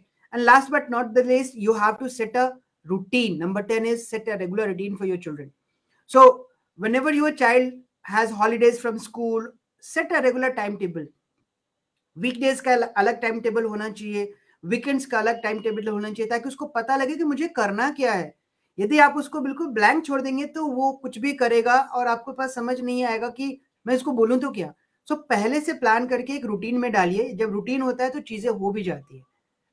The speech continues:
right? And overall, I'll tell you, parents, trust me, believe me that whatever behavior you are doing, आपके बच्चे वही सीखते हैं। It's your own behavior which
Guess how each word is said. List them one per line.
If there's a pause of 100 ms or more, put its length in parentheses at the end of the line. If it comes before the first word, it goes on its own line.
right? (520)
And
overall, (180)
I'll
tell
you, (140)
parents, (280)
trust
me, (600)
believe
me
that
whatever
behavior
you
are
doing, (140)
आपके
बच्चे
वही
सीखते
हैं। (520)
It's (200)
your
own
behavior (340)
which